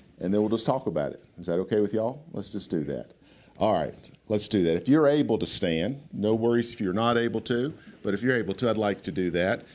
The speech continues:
have you do that out of, uh, honor for the reading of the Lord's words. Here's what the scripture says, beginning in Matthew chapter one,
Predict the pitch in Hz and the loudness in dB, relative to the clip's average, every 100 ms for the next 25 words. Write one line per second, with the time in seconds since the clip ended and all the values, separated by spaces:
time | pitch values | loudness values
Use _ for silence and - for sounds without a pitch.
0 | - - 98 92 95 101 95 92 87 82 | -14 -4 -2 0 2 2 2 2 -2 -6
1 | - - 85 - 120 117 110 92 90 90 | -10 -8 -8 -2 2 2 0 0 0 2
2 | 110 101 90 90 107 107 95 90 90 95 | 2 2 0 0 0 0 0 0 2 0
3 | - - - - - 135 147 156 156 - | -6 -12 -16 -18 0 2 4 2 2 0
4 | 151 127 131 - 113 120 98 104 127 120 | 2 0 0 2 2 0 0 2 4 4
5 | 107 113 117 110 - 123 123 120 101 87 | 4 2 0 -2 0 0 0 -2 0 2
6 | 82 90 | 0 -2